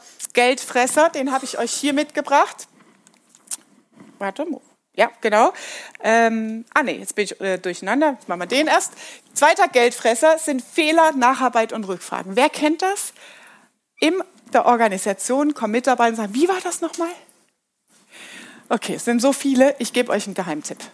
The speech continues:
<laughs> Die erste Regel in meinem Einarbeitungsleitfaden für mein Team und meine Mitarbeiter steht, hab ich sogar zusätzlich noch als Video aufgenommen. Heißt es, wenn ich was erkläre, stehst du mit Stift und Zettel neben mir und ich erkläre Dinge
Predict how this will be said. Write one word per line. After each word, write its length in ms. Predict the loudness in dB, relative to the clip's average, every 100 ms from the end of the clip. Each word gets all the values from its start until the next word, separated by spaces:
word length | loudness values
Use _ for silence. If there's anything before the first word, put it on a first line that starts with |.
| _ _
<laughs> 1400 | -4 -4 -8 -12 -12 -12 -14 -18 -20 -20 -20 -20 _ 0
Die 80 | 2
erste 420 | 4 0 0 4
Regel 300 | 4 4 0
in 160 | 0
meinem 200 | 2 2
Einarbeitungsleitfaden 1160 | 2 2 4 4 0 -2 -6 -2 -2 -2 -6 -2
für 120 | 2
mein 200 | 2 2
Team 260 | 0 -2 -4
und 140 | -2
meine 200 | -2 0
Mitarbeiter 540 | 0 0 0 0 -2 -4
steht, 240 | -8 -2
hab 140 | -2
ich 80 | 0
sogar 300 | -2 -2 -4
zusätzlich 500 | -2 0 0 -2 -2
noch 100 | 0
als 240 | 0 0 -2
Video 240 | 0 0
aufgenommen. 500 | -2 -6 -8 -8 -10 -8 0
Heißt 360 | 2 2 2
es, 340 | 0 0 -2 -8 _ -20 -20 -20 -20 -20 _ _
wenn 160 | -4 -2
ich 160 | -2 0
was 140 | 0
erkläre, 720 | 0 2 4 4 4 0 -2 -6 _
stehst 380 | -10 -4 -4 -2
du 80 | -2
mit 180 | -2 -4
Stift 420 | -4 -4 -2 -4
und 100 | -2
Zettel 280 | 0 2 2
neben 280 | 2 0 -4
mir 300 | -2 0 -2 _ _ -20 -12
und 140 | -4 -2
ich 120 | 2
erkläre 460 | 2 2 2 2 0
Dinge 340 | -2 -4